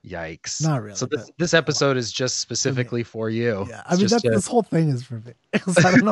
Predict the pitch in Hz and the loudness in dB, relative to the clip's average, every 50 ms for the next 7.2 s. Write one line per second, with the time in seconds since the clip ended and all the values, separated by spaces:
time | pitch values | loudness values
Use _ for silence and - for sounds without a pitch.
0 | 190 160 156 208 - 127 - 131 123 120 117 120 120 160 - - 202 277 302 - | 4 6 6 4 4 2 0 -4 -2 -2 -2 -2 0 -2 -2 -2 -2 -4 -4 -4
1 | - - 208 214 220 196 156 139 123 117 127 - - 151 131 - 135 - 180 180 | -4 -2 -2 0 0 0 -2 -2 -2 -2 -2 -2 -2 -2 -4 -8 -10 -12 -10 -10
2 | 190 135 - 170 151 - - - 175 165 - 170 156 151 147 147 147 143 143 139 | -10 -8 -6 -4 -6 -4 0 0 0 2 2 2 2 2 2 2 2 2 2 0
3 | 127 127 123 - - - 151 143 143 139 131 123 - - - 147 135 - - 135 | 0 -2 -2 -2 0 2 2 4 4 2 2 0 -4 -4 -4 -4 -4 -2 -2 -4
4 | 135 127 127 135 123 120 123 131 127 123 - 120 113 110 110 113 117 117 113 117 | -2 -2 -2 -2 -2 -2 -2 -4 -4 -4 -6 -6 -6 -6 -4 -4 -4 -2 -2 -2
5 | 117 110 110 139 135 135 131 127 - 123 120 120 120 120 120 - 120 110 107 107 | -2 0 0 2 2 4 2 2 0 0 2 2 2 0 -2 -2 -4 -6 -6 -8
6 | 104 - _ - 127 117 113 110 110 110 110 135 - - - 175 - - 113 113 | -10 -14 _ -6 -4 -2 0 0 -2 -2 -4 -8 -6 0 2 2 2 2 0 -4
7 | 110 110 110 107 | -4 -4 -6 -6